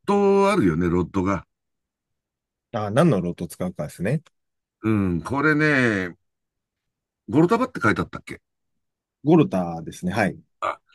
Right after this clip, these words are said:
Speaker 1: ゴルタバだとね、足元で釣りできないでしょ？
Speaker 2: そうですね、投げなきゃいけないですね。
Speaker 1: 投げないといけないでしょ？そうすると、六フィート、七フィートの竿だと、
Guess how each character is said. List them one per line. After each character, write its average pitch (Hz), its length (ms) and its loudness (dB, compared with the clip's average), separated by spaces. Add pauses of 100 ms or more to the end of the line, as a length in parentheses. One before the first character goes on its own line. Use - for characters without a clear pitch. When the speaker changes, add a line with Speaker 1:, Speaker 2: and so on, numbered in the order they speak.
(200)
Speaker 1:
ゴ 139 160 2
ル 175 80 2
タ 220 140 0
バ 226 120 0
だ 226 160 -2
と 90 140 -2
ね、 87 380 -2 (760)
足 135 220 0
元 233 220 -2
で 120 100 2
釣 117 200 -2
り 90 60 0
で 104 80 4
き 143 80 -4
な 143 100 0
い - 40 0
で 123 40 -12
し - 80 -10
ょ？ - 140 -8 (600)
Speaker 2:
そ 147 100 2
う 117 40 0
で 85 100 -6
す - 120 -12
ね、 78 140 -10
投 95 100 -2
げ 127 100 2
な 180 120 -2
き - 80 -18
ゃ - 40 -14
い - 20 -14
け 143 100 -16
な - 60 -14
い - 20 -20
で - 60 -20
す - 60 -12
ね。 143 40 2
Speaker 1:
投 170 40 4
げ 202 60 4
な 202 60 2
い - 60 -6
と - 80 -10
い - 80 -12
け 85 100 -12
な 78 60 -10
い 65 40 -12
で 62 60 -14
し - 80 -6
ょ？ 156 140 -4 (1000)
そ 160 140 0
う - 20 2
す 151 100 0
る 165 100 4
と、 135 320 2
六 131 260 0
フ 226 120 -2
ィ 254 80 2
ー - 40 -6
ト、 175 100 0
七 131 280 2
フ 143 80 -2
ィ 170 60 6
ー - 20 -2
ト 123 100 -2
の 98 80 -2
竿 110 240 2
だ 95 140 -2
と、 82 360 -6